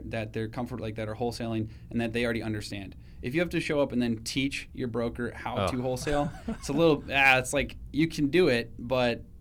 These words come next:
Speaker 1: it's a lot of conversations, and then, you know, it's kinda like you're the bad guy, which
Speaker 2: Right.
Speaker 1: isn't fun. Whereas if
Speaker 2: You're the bad guy, and you're taking time of your day to explain yourself
Speaker 1: Exactly.
Speaker 2: over and over and over.
Speaker 1: Yeah, it's not
Speaker 2: And I
Speaker 1: fun.
Speaker 2: was actually speaking with, uh, an agent that's doing this, another brokerage. He's like,
Speaker 1: Mm-hmm.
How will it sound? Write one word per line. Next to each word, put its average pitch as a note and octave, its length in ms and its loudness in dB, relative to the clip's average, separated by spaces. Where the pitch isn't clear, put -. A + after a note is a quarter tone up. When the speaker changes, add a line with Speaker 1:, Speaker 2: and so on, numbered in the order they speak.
Speaker 1:
it's A#2+ 140 -4
a B2+ 60 -2
lot C#3+ 180 2
of D3 60 0
conversations, D3 800 0
and C3 200 4
then, C3 600 4
you A2+ 100 -4
know, A2 100 0
it's A2 100 -2
kinda D3 140 -2
like A#2+ 160 -2
you're C3 80 -2
the A2 60 -4
bad A2 260 -2
guy, D2+ 220 -12
which - 140 -12
Speaker 2:
Right. F#2+ 60 0
Speaker 1:
isn't G2 220 -2
fun. - 240 -8
Whereas A#2+ 240 -2
if A2 60 0
Speaker 2:
You're B2+ 80 4
the D#3+ 40 4
bad A#2+ 200 6
guy, G2+ 260 6
and - 80 -16
you're G2+ 80 -6
taking G#2+ 200 -2
time G#2+ 140 0
of G#2 40 2
your G2+ 80 0
day F2+ 220 0
to F2+ 120 -10
explain G2 300 -4
yourself E2 440 -6
Speaker 1:
Exactly. B2+ 480 6
Speaker 2:
over F#2 240 2
and G2+ 120 -6
over F2+ 500 -4
and G2 100 -8
over. E2+ 400 -6
Speaker 1:
Yeah, F#2+ 300 -8
it's - 100 -14
not F2+ 60 -2
Speaker 2:
And G2 80 2
I G2+ 40 6
Speaker 1:
fun. - 40 6
Speaker 2:
was A2+ 60 4
actually C3 220 2
speaking A2+ 260 -2
with, G2 140 0
uh, F2+ 300 -2
an F#2 120 -6
agent F#2+ 340 -6
that's - 360 -8
doing F#2+ 180 -2
this, F2 140 -4
another G#2 240 0
brokerage. D#2+ 400 -4
He's F2+ 100 -10
like, F2 160 -8
Speaker 1:
Mm-hmm. A2+ 240 -4